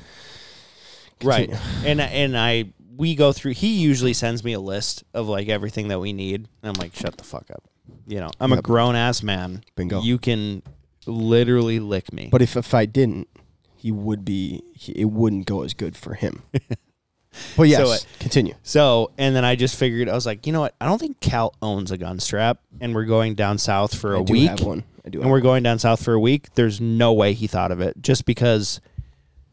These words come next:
Speaker 1: Minnesota Hunter, Hunter, help me
Speaker 2: Mm-hmm.
Speaker 1: out here. Um, we hunt out of layouts a lot. And to have a gun strap on with a
Speaker 2: Terrible.
Speaker 1: layout, it's annoying.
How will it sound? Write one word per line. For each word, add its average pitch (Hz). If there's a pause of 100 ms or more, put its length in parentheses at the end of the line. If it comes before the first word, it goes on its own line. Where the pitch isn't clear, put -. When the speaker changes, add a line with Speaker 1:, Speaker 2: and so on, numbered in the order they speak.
(140)
Speaker 1:
Minnesota 151
Hunter, 117 (160)
Hunter, 117
help 107
me 107
Speaker 2:
Mm-hmm. 107
Speaker 1:
out 110
here. 101 (600)
Um, 107 (680)
we 139
hunt 135
out 120
of 107
layouts 92
a 92
lot. 85 (520)
And 117
to 117
have 117
a 120
gun 110
strap 113
on 120 (280)
with 110
a 113
Speaker 2:
Terrible. 101
Speaker 1:
layout, 113 (240)
it's 131
annoying. 117